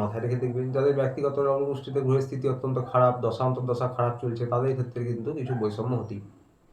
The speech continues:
এর উদ্দেশ্য হচ্ছে যা কিছু ভালো রয়েছে তা দিকে যেন আরও ভালোভাবে প্ল্যান করতে পারেন এবং যা কিছু নেগেটিভ বা খারাপ রয়েছে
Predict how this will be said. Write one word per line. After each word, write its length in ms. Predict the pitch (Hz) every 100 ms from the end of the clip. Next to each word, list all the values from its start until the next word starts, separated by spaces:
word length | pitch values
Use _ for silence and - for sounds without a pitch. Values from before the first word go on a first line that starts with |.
| _ _ _ -
এর 100 | 156
উদ্দেশ্য 240 | 175 180 180 180
হচ্ছে 160 | 180 170
যা 60 | 151
কিছু 140 | 156 151 127
ভালো 140 | 131 131
রয়েছে 220 | 123 117 127 123
তা 60 | 117
দিকে 120 | 123 120
যেন 100 | 123 123
আরও 100 | 113 110
ভালোভাবে 320 | 113 110 113 110
প্ল্যান 160 | 104 107
করতে 180 | 110 117
পারেন 160 | 113 110 - _ _ 127
এবং 120 | 123 123
যা 80 | 131
কিছু 180 | 156 156 156 - - _ _ 117
নেগেটিভ 320 | 127 143 123 107
বা 60 | 113 110
খারাপ 180 | 127 143 131
রয়েছে 200 | 113